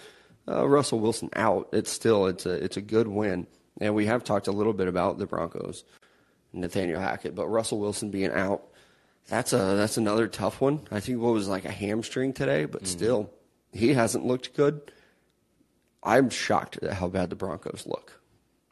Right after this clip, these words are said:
Speaker 2: It's not, it's not good at all, all the way around. And I, again, like, we all thought the A F C West was just gonna be this powerhouse of a division, and it's just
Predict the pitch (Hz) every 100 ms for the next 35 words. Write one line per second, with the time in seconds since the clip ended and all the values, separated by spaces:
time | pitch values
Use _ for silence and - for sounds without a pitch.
0 | - 120 98 - 101 85 - 107 104 113
1 | 98 82 87 80 85 82 85 92 92 90
2 | 82 85 85 85 82 85 87 85 _ _
3 | _ _ _ _ _ _ _ _ _ -
4 | - - 123 110 117 151 98 90 98 95
5 | 110 123 120 104 113 120 127 107 110 123
6 | 101 95 95 - 98 95 104 101 98 -
7 | 101 98 104 104 110 110 104 98 85 113
8 | 110 87 82 82 87 87 87 90 - -
9 | 80 101 95